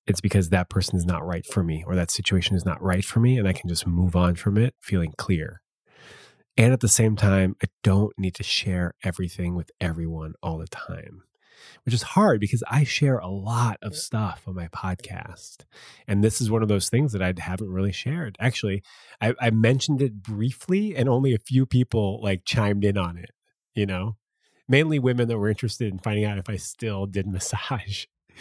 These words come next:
And actually, that's, uh, oftentimes if I, if I do talk about it, when I do bring it up, 'cause it does come up every now and then,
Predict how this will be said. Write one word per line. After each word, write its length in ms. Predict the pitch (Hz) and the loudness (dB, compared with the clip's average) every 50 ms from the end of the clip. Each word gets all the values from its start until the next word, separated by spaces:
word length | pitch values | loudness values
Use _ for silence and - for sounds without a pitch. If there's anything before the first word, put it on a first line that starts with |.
| - - - - - - | -20 -18 -18 -8 -2 2
And 100 | 139 156 | 2 4
actually, 260 | 190 180 - 170 135 | 4 2 0 0 2
that's, 320 | 135 147 180 - - - - - _ _ _ _ _ - | 2 2 2 0 -4 -8 -12 -14 _ _ _ _ _ -6
uh, 140 | 117 117 117 - _ _ _ _ _ _ _ - | -4 -4 -4 -6 _ _ _ _ _ _ _ 2
oftentimes 640 | 131 139 147 - - 180 139 - 131 120 120 120 110 | 2 2 4 4 2 0 2 2 2 2 2 2 0
if 160 | 113 104 - | -2 -2 -2
I, 160 | 117 113 117 - | -2 -2 -2 -2
if 160 | - 117 - | -4 -4 -4
I 120 | 113 101 | -2 -4
do 260 | 95 87 85 117 156 170 | -2 0 2 2 2 2
talk 260 | - - - 110 - | 0 -4 -4 -4 -2
about 220 | 110 98 95 95 | -2 0 0 0
it, 80 | 104 104 | 0 0
when 180 | 107 110 127 | 2 2 2
I 120 | 156 156 127 | 2 0 0
do 160 | 110 127 131 | 0 0 0
bring 180 | 113 120 110 107 | 2 2 2 2
it 80 | 101 | 0
up, 140 | 98 98 - | 0 -2 -4
'cause 140 | - - 104 | -4 -4 -4
it 80 | 107 104 | -2 0
does 240 | - 156 175 147 - | 0 0 0 -2 -4
come 220 | - - 123 123 | -8 -4 -4 -2
up 180 | 151 180 - 120 | -2 -4 -4 -4
every 180 | 110 104 104 | -4 -2 0
now 220 | 98 107 139 175 165 | 0 0 0 -2 -2
and 100 | 113 98 | -2 -2
then, 240 | 92 90 90 92 | -2 -2 -2 -4